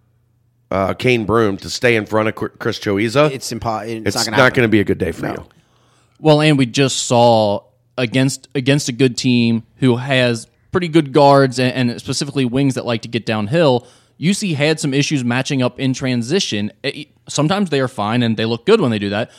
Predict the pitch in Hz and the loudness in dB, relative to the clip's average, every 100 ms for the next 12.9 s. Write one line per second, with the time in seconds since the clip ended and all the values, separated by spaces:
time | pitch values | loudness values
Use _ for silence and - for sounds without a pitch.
0 | _ - 127 160 208 147 131 135 117 123 | _ -4 0 2 2 0 -2 -2 -2 -2
1 | 117 131 123 - 127 120 117 139 180 - | -2 -2 -4 -4 -4 -4 -2 -2 -4 -8
2 | 113 113 101 107 110 113 113 107 117 165 | -6 -6 -4 -4 -4 -6 -8 -6 -2 -2
3 | - 104 95 - 147 131 120 170 170 104 | -2 -6 -8 -6 -4 -4 -2 -4 -2 -4
4 | 123 139 127 120 110 107 104 113 151 170 | -4 -2 -2 -2 -6 -8 -4 -2 -2 -4
5 | - _ - 175 - 131 123 - 139 131 | -12 _ -2 -2 0 -2 -2 -4 -4 -2
6 | 131 196 101 98 107 120 127 127 127 127 | -2 -4 -4 -4 -4 -4 -4 -4 -2 -4
7 | 135 123 151 156 113 - 175 151 120 123 | -2 -2 -4 -4 -6 -4 -2 -2 0 -2
8 | 135 120 113 131 135 131 175 160 127 123 | -2 -4 -4 -2 -2 0 0 -2 -2 0
9 | 120 107 _ _ _ _ _ - 147 156 | -2 -6 _ _ _ _ _ -4 -2 2
10 | 135 139 190 175 170 160 151 143 147 147 | 2 4 4 4 6 6 6 4 2 2
11 | 160 135 131 127 123 127 - 233 110 - | 2 2 0 0 -2 -6 -6 -4 -4 -8
12 | _ _ _ _ - - 170 160 151 | _ _ _ _ -6 2 4 4 2